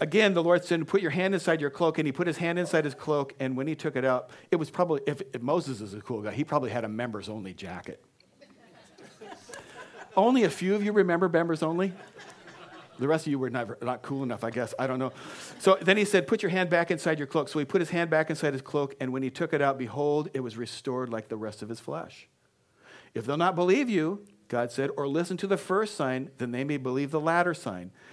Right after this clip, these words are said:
If they did not believe even these two signs or listen to your voice, you shall take some water from the Nile and pour it on the dry ground, and the water that you shall take from the Nile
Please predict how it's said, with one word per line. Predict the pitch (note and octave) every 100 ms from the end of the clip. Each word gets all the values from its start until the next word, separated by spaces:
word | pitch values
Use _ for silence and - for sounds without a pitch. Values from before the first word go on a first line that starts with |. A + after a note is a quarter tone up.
| - - -
If | C#3+ C#3+
they | D#3
did | F3 F3
not | F3 D#3
believe | D#3 D3+
even | C#3+ C3 B2
these | G3+ C4
two | G3+
signs | F3 D3 C3+ B2
or |
listen | B2 C3 -
to | A#2+
your | A2+
voice, | C3 D3 B2 - - - - -
you | D#3+
shall | F3+ E3+ D#3
take | - E3+ -
some | C#3+ C3
water | B2+ D#3 E3+
from | E3 D3+
the |
Nile | C#3 B2+ B2+
and | C3+ A2+
pour | - C3+
it | C3+
on | B2 A2+
the | G#2
dry | G#2 A2 C3
ground, | A#2+ G#2 G#2+ -
and | G#2 F#2
the | F#2
water | F2+ G#2 C3+ C3+
that | A#2
you | A#2 A#2
shall | - G#2+
take | - B2+ -
from | B2+
the |
Nile | A2 G#2+